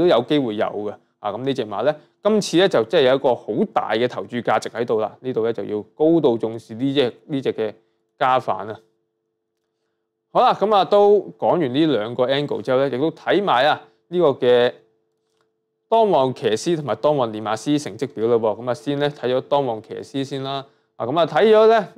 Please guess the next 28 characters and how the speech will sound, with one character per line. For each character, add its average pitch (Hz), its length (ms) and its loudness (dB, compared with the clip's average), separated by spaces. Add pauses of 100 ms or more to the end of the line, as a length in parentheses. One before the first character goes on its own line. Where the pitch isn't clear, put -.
呢 202 160 -4
個 160 240 6 (100)
艾 131 240 2
少 143 160 0
禮 139 240 4
呢 170 120 4
都 170 180 2
上 127 260 -2
咗 147 80 0
嚟 107 180 0
喎。 - 0 -
咁， 110 600 0
咁 143 100 -8
啱 139 160 -2
啱 139 160 -2
呢， 139 200 -4 (260)
又 120 80 -6
雖 196 160 2
然 139 100 0
冇 127 180 4
win 202 240 0
啫， 190 220 4
但 123 140 0
係 - 20 -4
都 156 80 4
有 131 100 4
三 143 480 -4
條 110 160 -12